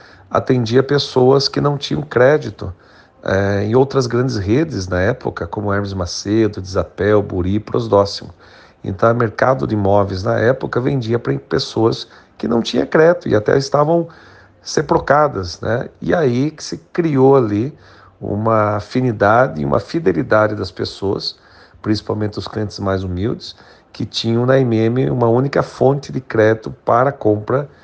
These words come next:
de produtos na época de imóveis, né?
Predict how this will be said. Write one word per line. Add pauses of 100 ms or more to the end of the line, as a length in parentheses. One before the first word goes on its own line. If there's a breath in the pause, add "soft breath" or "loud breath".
(180 soft breath)
de
produtos
na
época
de
imóveis,
né?